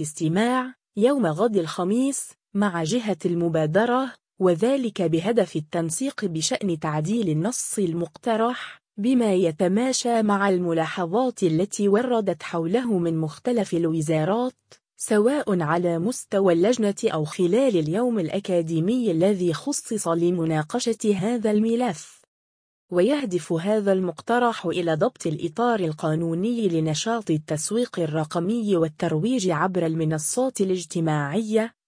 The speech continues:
في ظل توسع هذا المجال وتزايد الحاجة إلى تنظيمه بما يضمن الشفافية ويحمي المستهلكين. مقترح لتنظيم الإطارات المسجدية.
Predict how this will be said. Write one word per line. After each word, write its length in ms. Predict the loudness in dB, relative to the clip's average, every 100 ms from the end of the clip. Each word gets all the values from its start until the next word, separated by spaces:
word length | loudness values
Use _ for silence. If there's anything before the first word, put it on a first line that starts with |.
| -8
في 260 | 0 2
ظل 380 | 4 4 2 0
توسع 640 | 2 2 2 0 -4 -2
هذا 440 | 0 0 0 0 0
المجال 560 | 0 0 0 0 2
وتزايد 680 | 2 2 0 2 2 2 2
الحاجة 580 | 0 -2 -2 -2 0 0
إلى 420 | -2 2 2 2 2
تنظيمه 720 | -2 0 0 0 0 0 0
بما 320 | 2 4 4
يضمن 460 | 4 2 2 0 0
الشفافية 1000 | -2 -4 -6 -4 -4 -4 -4 -2 0 0 2
ويحمي 720 | 2 2 0 -2 0 2 2
المستهلكين. 1200 | 0 0 -2 -4 -4 -2 -4 -6 -4 -2 -4 -6 -12 _ _ _ _ _ -6
مقترح 680 | -6 -4 -2 0 -2 -2
لتنظيم 680 | -2 0 -2 -2 -2 0 0
الإطارات 920 | 0 0 -4 0 2 4 2 0 0
المسجدية. 840 | 0 0 -2 -2 0 0 0 -4 -6